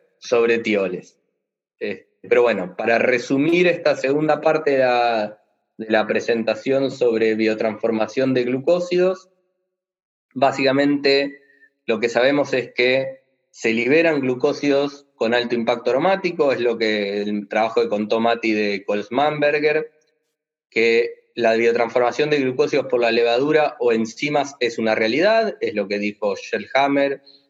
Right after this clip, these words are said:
que si uno quiere lograr un alto impacto aromático o por lo menos lograr liberar una gran proporción de los glucósidos presentes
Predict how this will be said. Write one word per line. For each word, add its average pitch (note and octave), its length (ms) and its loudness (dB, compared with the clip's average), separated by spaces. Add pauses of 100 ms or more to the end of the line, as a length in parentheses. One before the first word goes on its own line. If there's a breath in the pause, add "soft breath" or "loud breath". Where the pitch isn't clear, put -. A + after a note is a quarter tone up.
(1040)
que A#2+ 140 -2
si - 140 -2
uno D#3 200 2
quiere E3+ 720 0
lograr C3+ 420 2
un C#3 200 2
alto D3 240 0
impacto C#3 460 0
aromático C#3+ 920 0 (380)
o B2 520 2
por A2 120 0
lo A2 60 2
menos D3+ 400 2 (200)
lograr C3 460 2
liberar C3+ 680 2
una B2 200 0
gran D3 240 2
proporción C#3 520 0
de C3+ 80 0
los A#2 120 0
glucósidos B2 600 -2
presentes D#3 800 -2